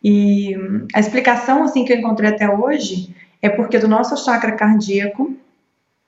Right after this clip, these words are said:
até a nossa alma tem cento e oito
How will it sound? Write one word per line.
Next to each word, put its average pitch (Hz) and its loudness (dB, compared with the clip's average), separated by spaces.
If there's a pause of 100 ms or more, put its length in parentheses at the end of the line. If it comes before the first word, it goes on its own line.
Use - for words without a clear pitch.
(180)
até 202 2
a 208 6
nossa 214 2
alma 202 2
tem 233 0
cento 269 0
e 294 2
oito 233 0